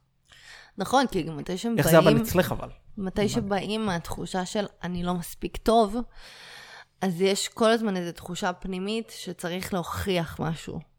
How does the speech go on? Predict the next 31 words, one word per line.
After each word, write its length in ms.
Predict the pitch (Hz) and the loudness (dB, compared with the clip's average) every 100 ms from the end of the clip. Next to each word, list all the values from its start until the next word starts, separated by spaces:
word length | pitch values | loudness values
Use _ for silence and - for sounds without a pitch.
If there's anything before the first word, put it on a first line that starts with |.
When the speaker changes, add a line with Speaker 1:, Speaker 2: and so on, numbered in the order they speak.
| - | -8
Speaker 1:
ואז 260 | 180 180 190 | 0 2 2
Speaker 2:
Mm. 40 | |
Speaker 1:
זה 60 | 190 | -2
שם 380 | - 202 185 185 | -4 -2 0 -2
כל 100 | 196 | -2
הזמן 340 | 185 196 175 | 0 0 -4
במקום 400 | - 151 - 175 | -8 -8 -6 -6
של 180 | 175 180 | -6 -6
מרדף 840 | 170 160 151 165 175 175 - - - | -8 -8 -2 4 6 8 6 2 -12
ושל 320 | - 170 160 | -10 -4 -2
חוסר. 640 | 160 - 202 185 - - - - - - 143 | 0 4 6 6 2 -6 -8 -12 -18 -10 0
Speaker 2:
למי 240 | 160 247 | 2 2
צריך 220 | 254 - | 0 -2
להוכיח? 400 | 220 - 147 - - _ _ _ _ _ _ - | -4 -2 -6 -6 -16 _ _ _ _ _ _ -6
Speaker 1:
וזה 280 | 185 196 254 | 0 4 4
בדיוק 280 | 320 330 330 | 4 2 2
העניין, 460 | 330 349 370 226 | 2 4 4 4
שלא 280 | 190 180 202 | 2 0 0
צריך 240 | 247 240 233 | 0 -4 -2
להוכיח 680 | 208 - 262 214 147 - - | -4 -4 -2 -2 -2 -6 -10
לאף 300 | 175 170 - | -6 -6 -6
אחד. 300 | 170 202 185 139 | -6 -4 -4 -4
גם 200 | 147 147 | -4 -6
כשבאים 480 | - 208 175 160 190 | -4 -4 -2 -2 -2
לאודישן, 560 | 175 160 196 214 175 | -2 -2 -2 -2 -4
בסופו 340 | 160 170 - 170 | -4 -10 -10 -8
של 180 | 190 180 | -6 -6
דבר, 420 | 165 180 180 175 180 | -2 2 2 0 -6
זה 140 | 165 | -6
רעיון 360 | 151 151 165 190 | -4 -4 -2 0
עבודה. 340 | 165 151 165 | 0 4 4